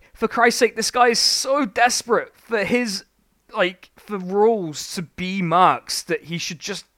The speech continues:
read Marx. I think he'd be relieved if he read it,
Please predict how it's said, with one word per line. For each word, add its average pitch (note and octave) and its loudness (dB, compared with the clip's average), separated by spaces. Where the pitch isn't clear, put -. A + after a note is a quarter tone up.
read F#3+ -2
Marx. G3+ 2
I - -2
think A3 -2
he'd G#3+ -6
be G#3 -6
relieved F3+ 0
if F3 -4
he F#3 -4
read F3+ 4
it, D3+ -4